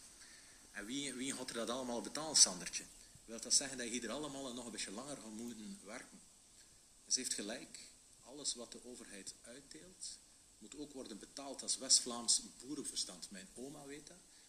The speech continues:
Maar ik ben er eigenlijk zeker van dat ook de bomma van, eh, Conor Rousseau dat weet. En ik ben er eigenlijk ook zeker van dat ook zij niet alleen aan zichzelf denkt, maar ook aan haar kinderen,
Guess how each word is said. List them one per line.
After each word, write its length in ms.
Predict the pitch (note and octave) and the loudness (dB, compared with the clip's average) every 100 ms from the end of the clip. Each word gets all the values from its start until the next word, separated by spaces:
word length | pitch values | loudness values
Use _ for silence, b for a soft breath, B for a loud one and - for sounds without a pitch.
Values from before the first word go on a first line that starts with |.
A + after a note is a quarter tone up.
| - | -16
Maar 100 | A#2 | -10
ik 80 | G#2 | -8
ben 80 | |
er 100 | B2 | -4
eigenlijk 280 | B2 A#2 - | -4 2 8
zeker 220 | D3+ C#3+ | 8 8
van 160 | C3 A#2 | -2 -4
dat 160 | A2 B2+ | -6 -6
ook 120 | G#2+ | -6
de 80 | F#2+ | -8
bomma 320 | A2 A#2+ A2+ | -6 -6 -6
van, 260 | G#2 G2+ | -4 -4
eh, 100 | G2 | -6
Conor 220 | - G#2 G2 | -6 -8 0
Rousseau 340 | F#2 - A2 | 4 4 2
dat 180 | G2 - | -8 -8
weet. 180 | F2+ G2 | -10 -10
En 80 | |
ik 100 | A2+ | -6
ben 140 | A#2+ C3+ | -6 -4
er 60 | |
eigenlijk 240 | C3+ C3+ D#3+ | -4 -2 2
ook 120 | C#3 | 12
zeker 320 | - C#3 C#3 | 12 12 2
van 220 | A#2 A#2+ B B B - | -2 -4 B B B -14
dat 200 | G2+ A#2 | -12 -10
ook 160 | A2+ | 6
zij 220 | - B2+ A#2+ | 8 8 2
niet 240 | G#2+ - | -2 -4
alleen 400 | G2 F#2+ G#2+ A2 B B B - | -6 -6 -6 -6 B B B 2
aan 100 | G2 | 6
zichzelf 480 | F#2+ - A2 A2+ G#2+ | 10 12 12 12 0
denkt, 320 | F#2+ E2+ - - | -4 -4 -8 -8
maar 140 | G2 | -8
ook 160 | A#2+ A2+ | -8 -6
aan 60 | |
haar 140 | G#2+ - | -8 -6
kinderen, 340 | B2 B2+ - | -6 -6 -12